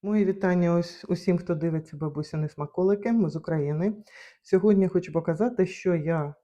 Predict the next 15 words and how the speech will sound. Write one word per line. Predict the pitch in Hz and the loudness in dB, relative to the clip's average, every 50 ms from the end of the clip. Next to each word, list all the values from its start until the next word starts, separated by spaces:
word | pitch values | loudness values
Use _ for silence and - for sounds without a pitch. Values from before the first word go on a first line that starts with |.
| _ _ _ _ _ _ _ - | _ _ _ _ _ _ _ -2
роблю | 170 160 143 147 160 185 240 247 | -2 -2 -2 2 2 2 2 2
з | 254 | 0
часниковими | - 185 170 - 160 151 - - 202 202 208 202 190 190 190 180 185 _ _ _ _ | -6 -8 -6 -4 -6 -6 2 4 4 6 6 6 6 4 2 0 -4 _ _ _ _
стрілками. | - - - 165 147 131 - - 139 135 135 135 131 - - - | -12 -8 -6 -4 -4 -4 -6 -8 -10 -10 -10 -10 -12 -14 -16 -10
Ось | - 151 147 - - 165 | -6 -6 -6 -4 -4 -4
вони. | 165 170 180 208 233 233 - - _ _ _ _ _ _ _ _ _ _ _ _ _ _ _ _ _ _ _ _ | -2 0 2 2 0 0 -4 -12 _ _ _ _ _ _ _ _ _ _ _ _ _ _ _ _ _ _ _ _
Їх | - 190 196 196 - | 2 2 2 4 2
обрізають | 170 151 156 160 156 143 165 165 175 185 220 247 240 - - - - | -2 0 0 0 0 2 4 6 6 6 6 4 2 -2 -10 -8 -6
для | 170 - 165 165 | -2 0 0 2
того, | 170 214 220 208 208 | 2 2 4 4 4
щоб | 202 - - 165 - - - - _ _ _ _ _ _ _ _ _ _ _ _ _ _ _ _ _ _ _ _ | 2 2 -2 -4 -4 -6 -14 -20 _ _ _ _ _ _ _ _ _ _ _ _ _ _ _ _ _ _ _ _
головка | - 156 180 185 185 175 180 170 165 | 0 4 6 6 6 6 4 0 0
часнику | - 175 170 - 180 170 170 - - 233 277 294 - - - | 0 -2 -2 2 0 0 0 2 0 0 0 0 -4 -6 -6
була | 170 165 175 175 175 | -2 0 4 4 4
велика, | 156 160 156 165 202 254 247 - 247 262 247 - - | 4 4 4 4 4 4 4 0 0 -2 -2 -6 -14